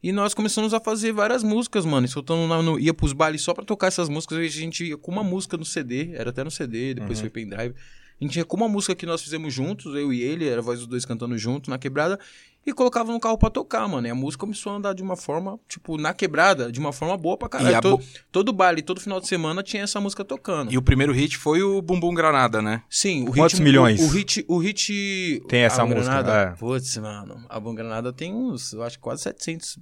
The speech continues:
Speaker 1: milhões já
Speaker 2: Caraca,
Speaker 1: de visualizações
Speaker 2: velho,
Speaker 1: do videoclipe.
Speaker 2: que
Speaker 1: O
Speaker 2: loucura.
Speaker 1: videoclipe, fora outro, outras coisas.
Speaker 2: Aham.
Speaker 1: Mas, tipo assim, ela foi, ainda foi a música que a gente falou assim, pô, vamos, vamos soltar uma
Speaker 2: Quem era
Speaker 1: música
Speaker 2: aquele doidão lá
Speaker 1: light.
Speaker 2: que tava no clipe?
Speaker 1: Qual?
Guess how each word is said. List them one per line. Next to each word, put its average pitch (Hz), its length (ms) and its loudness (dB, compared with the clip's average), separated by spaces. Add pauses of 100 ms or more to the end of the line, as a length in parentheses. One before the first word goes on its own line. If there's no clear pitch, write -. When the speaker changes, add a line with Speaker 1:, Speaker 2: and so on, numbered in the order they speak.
(100)
Speaker 1:
milhões 117 420 -6
já 107 140 -4
Speaker 2:
Caraca, - 460 -4
Speaker 1:
de 117 100 -4
visualizações 113 560 -2
Speaker 2:
velho, 95 100 -4
Speaker 1:
do 110 40 -6
videoclipe. 113 320 -8
Speaker 2:
que 131 40 -4
Speaker 1:
O 143 40 -4
Speaker 2:
loucura. 127 180 -2
Speaker 1:
videoclipe, 190 540 4
fora 131 260 0
outro, 160 340 -4
outras 160 320 -6
coisas. 110 360 -4
Speaker 2:
Aham. 101 280 -6 (320)
Speaker 1:
Mas, 147 180 4
tipo - 180 2
assim, 180 280 2
ela 165 160 4
foi, 196 180 2
ainda 202 140 2
foi 196 140 0
a 208 60 0
música 196 260 -2
que 208 60 0
a - 20 -4
gente 190 160 -6
falou 196 140 0
assim, 190 160 -4
pô, 202 200 2
vamos, 151 200 -4 (100)
vamos 185 160 -4
soltar 214 220 -4
uma 185 60 -2
Speaker 2:
Quem 190 120 4
era 247 80 6
Speaker 1:
música 185 180 6
Speaker 2:
aquele 160 120 6
doidão 135 480 6
lá 143 180 8
Speaker 1:
light. - 380 0 (200)
Speaker 2:
que 113 120 -6
tava 127 240 6
no 113 100 0
clipe? 123 540 2 (400)
Speaker 1:
Qual? 120 380 0